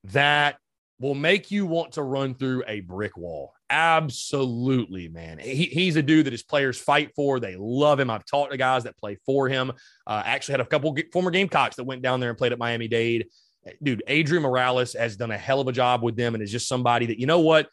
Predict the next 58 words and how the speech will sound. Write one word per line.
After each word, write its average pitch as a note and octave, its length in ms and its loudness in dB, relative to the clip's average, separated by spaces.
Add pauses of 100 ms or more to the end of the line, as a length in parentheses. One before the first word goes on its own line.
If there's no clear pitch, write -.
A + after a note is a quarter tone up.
(240)
Maybe G3+ 320 2
he G3 140 -2
won't F3 240 -2
get C#3+ 100 -6
the B2+ 60 -12
job B2+ 200 2
at A2+ 60 -10
Carolina. C3 320 0
He B3 140 4
probably D#3+ 400 0
won't, G2+ 260 -12
but A#2 160 -8
he A#3+ 280 2
will G3 180 6
be C#3 160 -4
back B2 320 2
in A#2+ 60 -4
the G#2+ 140 -6
S G#2+ 180 -8
E G#2 60 -10
C A2 160 -6
in G#2 100 -6
some A2 160 -6
capacity G#2+ 420 -2
at F2+ 60 -12
some A2 160 -6
point, A#2 260 -2 (180)
or D3 160 2
at C3 140 0
least D3 420 0 (220)
back C3+ 340 0
in B2 180 -6
big-time A#2+ 500 -2
college G#2+ 320 -4
baseball G#2 380 -6
at F2 60 -18
some F2+ 160 -12
point, F2+ 200 -16
because G2 200 -10
he's A2 120 -8
a A#2 40 -6
dude, C#3 140 2
again, B2+ 160 0
he A#2 60 -2
knows A2+ 180 -2
how A#2 100 0
to G#2+ 60 -6
motivate C#3 440 2
young C#3+ 240 0
men. C#3+ 300 0 (260)
He A#2+ 140 -10
knows B2+ 300 4
the D3 60 0
game C#3+ 280 2
really C#3 200 4
well. C3 500 4 (160)
And A#2 120 -8
again, A2+ 220 -6